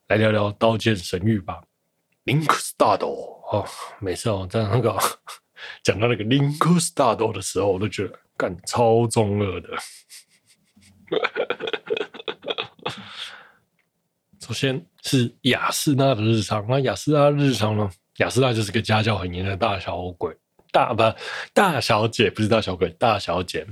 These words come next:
那就连考，段考第二名都会被母亲嫌弃的那种。那母亲呢，就跟那个剃掉胡子剪到高中生的母亲很像啦，不知道是不是同一个人演的，根本连发型还是一模一样的。好，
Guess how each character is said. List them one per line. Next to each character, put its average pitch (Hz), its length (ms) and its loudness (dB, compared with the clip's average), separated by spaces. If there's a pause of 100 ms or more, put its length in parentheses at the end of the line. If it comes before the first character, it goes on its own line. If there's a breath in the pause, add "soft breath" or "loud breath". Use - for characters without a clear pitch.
那 139 160 2
就 127 160 4
连 104 340 0 (240)
考， 95 280 2
段 151 220 4
考 98 160 2
第 135 160 4
二 127 100 4
名 101 240 -2
都 117 140 4
会 117 120 4
被 120 180 2
母 101 180 -8
亲 110 180 0
嫌 87 200 -4
弃 107 180 -2
的 98 80 -2
那 95 160 -2
种。 - 280 -8
那 110 120 -2
母 98 200 -6
亲 117 380 -2
呢， 120 220 -4 (360 loud breath)
就 123 120 -4
跟 117 120 2
那 113 60 0
个 98 300 0
剃 - 160 2
掉 131 160 6
胡 101 180 -2
子 98 140 -2
剪 87 180 -4
到 98 100 0
高 101 140 0
中 104 160 0
生 104 160 -2
的 104 80 -4
母 90 140 -6
亲 101 180 -4
很 87 220 -10
像 95 240 -8
啦， 85 120 -10
不 87 140 -8
知 117 60 0
道 113 80 0
是 101 100 -6
不 113 80 -4
是 - 20 -4
同 101 240 -8
一 104 60 -4
个 104 80 -6
人 98 120 -8
演 92 200 -12
的， 87 180 -16
根 127 180 0
本 107 140 -2
连 107 120 0
发 85 260 -2
型 101 180 -4
还 101 140 -2
是 135 140 -2
一 156 100 2
模 104 200 0
一 95 100 -4
样 101 260 0
的。 90 120 -4 (360)
好， 143 200 -2